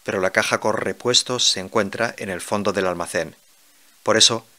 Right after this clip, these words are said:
dar co-, dar con él en la oscuridad era toda una empresa.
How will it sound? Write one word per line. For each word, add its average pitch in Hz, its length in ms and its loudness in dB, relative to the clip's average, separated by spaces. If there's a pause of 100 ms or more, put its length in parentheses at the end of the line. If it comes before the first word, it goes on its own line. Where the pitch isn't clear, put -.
(360)
dar 104 280 4
co-, 107 200 -2
dar 104 260 0
con 107 140 0
él 101 260 4
en 92 120 -8
la 90 60 -4
oscuridad 92 580 0
era 92 180 -4
toda 120 320 -2
una 107 120 0
empresa. - 500 -4